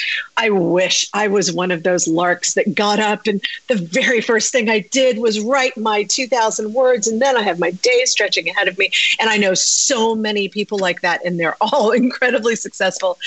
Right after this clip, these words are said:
Um, I, I really pivot. You know, I'll try to start writing at ten. If I can, if I have a thousand words by lunch,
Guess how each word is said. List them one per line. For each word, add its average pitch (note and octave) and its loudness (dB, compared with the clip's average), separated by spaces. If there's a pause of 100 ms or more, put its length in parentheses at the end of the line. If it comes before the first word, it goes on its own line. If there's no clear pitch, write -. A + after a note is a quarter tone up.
(320)
Um, E3+ -2
I, B3 2
I A#3 0
really A3+ 2
pivot. F#3 0
You G3+ 2
know, F#3 0
I'll B3+ 2
try E4 0
to E4+ 0
start C#4+ 0
writing B3+ 2
at - -4
ten. G#3+ 2 (480)
If G#3 -2
I A#3 2
can, C4+ -2
if F3 -2
I G#3+ 2
have C4 0
a A3 -2
thousand F#3 -2
words F3 -2
by D#3+ -2
lunch, D#3 0